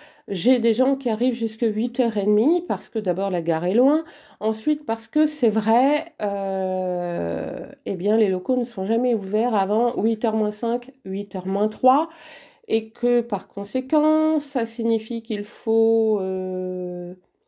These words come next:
lever les volets, les ouvrir en tout cas,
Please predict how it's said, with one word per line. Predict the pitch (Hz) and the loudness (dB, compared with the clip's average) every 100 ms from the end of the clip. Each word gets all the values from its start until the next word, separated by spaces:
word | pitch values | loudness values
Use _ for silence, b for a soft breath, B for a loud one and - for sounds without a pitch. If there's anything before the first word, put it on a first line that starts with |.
| _ _ _ _ - - _ - | _ _ _ _ -20 -20 _ -2
lever | 208 202 196 185 202 208 | 0 2 2 2 2 2
les | 196 190 | 2 -4
volets, | 175 240 269 294 294 294 - - - | 2 2 4 2 2 0 -4 -10 -12
les | 196 180 196 | -8 -6 -2
ouvrir | 254 302 285 | 0 2 0
en | 240 | -2
tout | 220 | -2
cas, | 269 285 | -2 -2